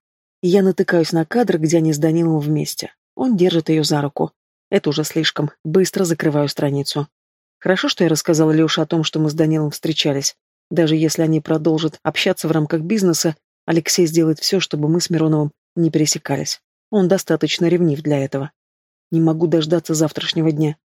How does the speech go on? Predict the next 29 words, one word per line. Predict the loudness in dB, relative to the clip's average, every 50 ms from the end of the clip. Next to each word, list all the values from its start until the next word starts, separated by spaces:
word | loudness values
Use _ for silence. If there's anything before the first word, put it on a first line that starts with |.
| _ _ 0
Мы | 0 0
с | 2 2
Лёшей | 0 0 0 0 0
поедем | 0 0 2 4 4 4 4 2
в | 2
его | 2 2 0 0
загородный | 2 2 2 2 2 0 2 2 2 2
дом | 2 0 0 -2 -4 _ _
вдвоём. | -12 -6 -4 0 2 2 2 2 0 -2 -6 _ _ _ _ _ _
Побудем | -2 0 0 2 2 2 2 2 2
наедине, | 2 2 2 2 2 2 2 2 0 _ _ -4
развеемся. | 0 0 2 2 2 2 0 0 -2 -4 -6 -6 -8 -8 _ _ _ _ _ _ _ _
Одиночество — | -4 -2 0 2 2 2 0 -2 -4 -2 -2 -2
это | 0 0 0
плохо. | 0 2 0 0 0 -2 -6 -6 _ _ _ _ _ _ _
Мысли | -2 0 2 2 2 0 0
разные | 2 2 2 2 2 0 -2
в | 0
голове, | 0 0 0 2 2 0 -2 _
камень | -2 0 2 2 2 2 2
на | 0 0 -2
сердце. | -2 -2 -2 -2 -2 -4 -6 -6 -6 -6 -8 _ _ _ _ _ _ _ _ _ -4
Возможно, | 0 2 2 2 4 2 2 2 2 2 2
три | 2 2 0 2
года | 2 2 2 2 2
назад | 2 2 2 0 0 0
я | 0 -2
поступила | 0 -2 -6 -6 -4 -2 0 2 2
неправильно, | 2 2 0 2 0 0 2 0 0 0 -2 -4 -6